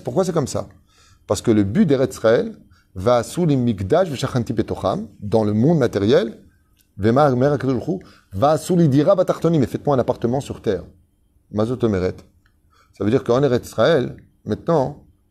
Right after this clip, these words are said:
faites-moi dévoiler ici. Et donc, c'est le Mahloukat Hillel et Shammai.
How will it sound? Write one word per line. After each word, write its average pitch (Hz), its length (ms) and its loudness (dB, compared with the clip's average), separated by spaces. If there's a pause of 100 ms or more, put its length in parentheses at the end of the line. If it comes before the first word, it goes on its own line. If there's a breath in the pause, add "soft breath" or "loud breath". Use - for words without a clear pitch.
faites-moi 131 480 0
dévoiler 110 500 2 (100)
ici. - 460 -8 (640)
Et 101 60 0
donc, 117 160 0
c'est - 80 -2
le 120 60 0
Mahloukat 123 280 -2
Hillel 117 280 0
et 104 40 0
Shammai. 107 400 0